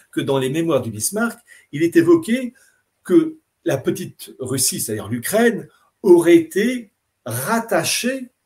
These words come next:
à une Pologne re-, re-, remise à l'honneur au dix-neuvième siècle.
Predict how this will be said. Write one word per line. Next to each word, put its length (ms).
à 140
une 180
Pologne 420
re-, 320
re-, 360
remise 440
à 80
l'honneur 340
au 60
dix-neuvième 420
siècle. 420